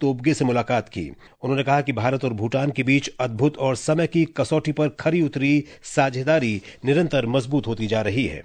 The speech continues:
रूस के राष्ट्रपति व्लादिमीर पुतिन ने कहा है कि यूक्रेन में तैनात पश्चिमी देशों की सेना रूस के हमले का निशाना बनेगी। फ्रांस और ब्रिटेन ने संकेत दिया है कि वे युद्ध समाप्त होने के बाद यूक्रेन में सेना तैनात करने के लिए तैयार हैं।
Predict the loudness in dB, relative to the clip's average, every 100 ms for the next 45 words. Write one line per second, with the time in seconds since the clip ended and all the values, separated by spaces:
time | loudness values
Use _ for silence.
0 | -18 -20 -4 0 0 0 0 0 0 -2
1 | -2 -2 0 2 2 0 0 -2 2 2
2 | 2 0 2 0 0 0 2 0 0 0
3 | 0 2 0 2 0 2 0 2 0 0
4 | -2 -2 0 2 2 2 0 0 0 2
5 | 0 0 -2 -2 0 2 4 2 2 -2
6 | -4 -20 -20 -20 -20 -20 -20 _ -20 -20
7 | -6 0 0 0 -2 0 0 -2 0 2
8 | 2 0 -2 0 -2 0 0 0 0 0
9 | 2 0 0 0 0 0 0 0 0 0
10 | 0 0 2 0 0 -2 0 0 2 2
11 | 0 0 0 2 0 0 -2 0 -2 -2
12 | -2 -2 -2 -2 -2 0 0 0 -2 -10